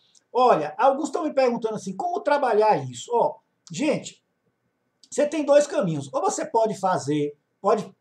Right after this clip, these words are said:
fazer no celular todo o passeio e gravar, como eu fiz aqui.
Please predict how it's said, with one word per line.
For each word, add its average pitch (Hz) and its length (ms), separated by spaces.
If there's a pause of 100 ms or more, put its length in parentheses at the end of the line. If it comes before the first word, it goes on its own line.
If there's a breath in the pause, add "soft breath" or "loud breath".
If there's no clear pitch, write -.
(120)
fazer 202 360
no 254 160
celular 160 640
todo 254 300
o - 40
passeio 143 720 (600)
e 254 100
gravar, 160 540
como 277 180
eu 254 80
fiz 190 240
aqui. 151 440